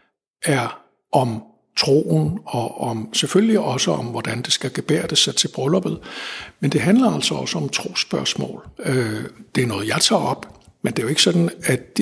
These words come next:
øh, folk sidder og ser ud som om, at nu skal præsten sige sit, og så er det forhåbentlig snart overstået. Det er samtaler om tro og, og grundlag i, i tilværelsen. Men, men vi er jo nogle sjove nogen i Danmark, fordi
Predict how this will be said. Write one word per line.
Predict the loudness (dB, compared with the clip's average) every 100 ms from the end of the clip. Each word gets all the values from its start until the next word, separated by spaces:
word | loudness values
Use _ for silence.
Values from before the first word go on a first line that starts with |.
| 2
øh, | 2 2 0 -2
folk | -4 -2 -2 -2 0
sidder | 2 2 -2 -6 -6
og | -2
ser | 0 0
ud | 0
som | 0 0
om, | 0 -4 -4
at | -4 -4 -4 -4
nu | -2
skal | -4 -4
præsten | -4 -4 -2 0
sige | 0 2
sit, | 2 2 0
og | 0
så | 0
er |
det | 0
forhåbentlig | 0 0 0 0
snart | 0 0 0
overstået. | -2 -2 -2 -4 -6 -14 -18 -18 -18 _
Det | 2 6
er | 6
samtaler | 4 2 0 2 2 2 -2
om | -6
tro | -2 0 0 -4
og, | -4 -4 -2
og | -4 -4 -4 -4
grundlag | -2 0 -2 -4
i, | -6 -4
i | -2
tilværelsen. | 0 0 -2 -6 -4 -4 -6 -12 -20 -16 -16 -14 -14 -14 -16 -20 _ _
Men, | 4 4 2 2
men | 2
vi | 6
er |
jo | 4
nogle | 4 0 -2
sjove | 2 4 6
nogen | 6 4 0
i |
Danmark, | 0 -4 -6 -10 -8
fordi | -4 2 2 0